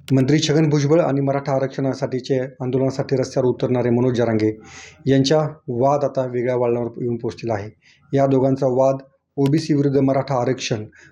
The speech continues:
असा जो सुरू झालेला आहे, त्याच्यामध्ये महाराष्ट्र होरपून निघण्याची, अ, दाट धोका आता, अ, दिसून आलेला आहे.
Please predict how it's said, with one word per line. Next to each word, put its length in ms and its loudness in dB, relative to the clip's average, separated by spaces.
असा 200 -2
जो 100 4
सुरू 240 0
झालेला 260 2
आहे, 140 0
त्याच्यामध्ये 420 0
महाराष्ट्र 440 0
होरपून 420 2
निघण्याची, 580 0
अ, 220 0
दाट 360 0
धोका 240 0
आता, 500 -2
अ, 40 2
दिसून 320 0
आलेला 240 0
आहे. 180 -4